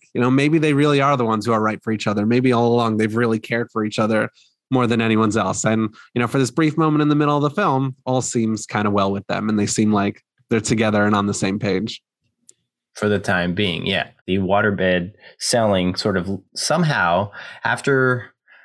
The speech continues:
Speaker 2: there's an oil embargo, and Alana uses her sort of twenty-five-year-old grown-up brain to realize what the news is telling her. And so she tells Gary, like, you know,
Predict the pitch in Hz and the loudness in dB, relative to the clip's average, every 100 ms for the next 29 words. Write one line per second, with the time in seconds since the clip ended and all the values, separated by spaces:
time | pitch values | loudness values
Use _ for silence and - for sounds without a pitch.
0 | _ 113 110 113 90 123 143 147 120 101 | _ -4 -2 0 0 0 2 0 0 2
1 | 90 85 82 82 113 - - _ _ 113 | 2 2 0 -2 -4 -8 -20 _ _ -4
2 | 101 92 92 92 95 - _ 117 127 131 | -2 0 0 0 -2 -8 _ 0 0 2
3 | 131 120 120 - 107 113 101 95 123 117 | 0 0 0 -2 -2 0 -2 -2 -2 0
4 | 107 104 101 104 92 90 104 101 98 92 | 0 0 2 2 0 0 2 2 2 -2
5 | 98 92 87 90 98 - 104 104 95 92 | -2 0 0 -4 -6 -2 0 2 2 0
6 | 90 - - - 101 104 98 98 104 104 | -2 -4 -10 -16 -4 -4 0 2 2 2
7 | 95 - 101 90 90 85 87 87 90 - | -2 -4 -2 0 -2 -2 -2 -2 -4 -16
8 | - _ 98 101 104 - 107 104 95 92 | -20 _ -6 -4 -2 -2 -2 -2 -2 -2
9 | 98 92 87 85 87 _ _ _ - 101 | 0 2 0 -2 -4 _ _ _ -8 -4
10 | 87 80 | -2 -4